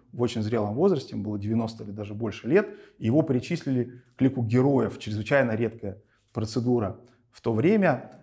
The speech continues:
А, но в качестве примера такого особого благородства Софокла приводится пример, когда его, а, коллега, как бы мы сказали сегодня, а тогда он воспринимался как соперник, Еврипид, то есть ещё один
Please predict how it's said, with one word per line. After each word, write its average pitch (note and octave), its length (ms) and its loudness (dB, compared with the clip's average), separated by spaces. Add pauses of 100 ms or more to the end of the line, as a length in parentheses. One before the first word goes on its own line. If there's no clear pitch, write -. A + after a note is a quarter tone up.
(100)
А, G#2 280 0
но A#2 100 2
в A2+ 60 -6
качестве C3 320 4
примера A#2+ 300 0
такого A#2 260 0
особого A2+ 440 2
благородства G#2+ 720 -4 (1000)
Софокла C#3 520 2
приводится A2+ 420 0
пример, B2 340 0
когда A2 240 -2
его, A2+ 720 0 (720)
а, G#2 400 0
коллега, D3+ 420 6
как A2+ 140 -4
бы A2+ 100 0
мы A2 140 -2
сказали G#2+ 340 -2
сегодня, D3+ 460 0
а G#2 40 -2
тогда A2+ 300 2
он A#2 120 2
воспринимался A2+ 540 -6
как G#2+ 120 -8
соперник, G3+ 480 -2
Еврипид, B2 540 -2
то - 60 -18
есть - 120 -20
ещё A#2+ 220 4
один D#3+ 300 6